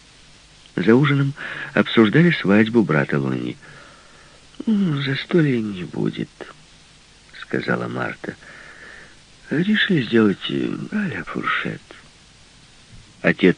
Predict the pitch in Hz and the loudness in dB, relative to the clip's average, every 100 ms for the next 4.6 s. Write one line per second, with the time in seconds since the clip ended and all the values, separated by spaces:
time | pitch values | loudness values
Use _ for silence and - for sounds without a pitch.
0 | - - - 87 78 73 71 - 73 - | -2 -12 -2 2 2 0 -2 -4 -6 -6
1 | 58 53 - - - - - - - - | -8 -10 -10 -14 -16 -18 -16 -18 -18 -18
2 | - - - - 58 60 57 62 65 64 | -18 -16 -14 -10 -6 -4 -2 -2 0 0
3 | 60 - - 60 60 - 71 73 139 143 | 0 -6 -4 -2 -2 -2 -4 -2 0 0
4 | 104 - 90 - - | -4 -8 -8 -8 -6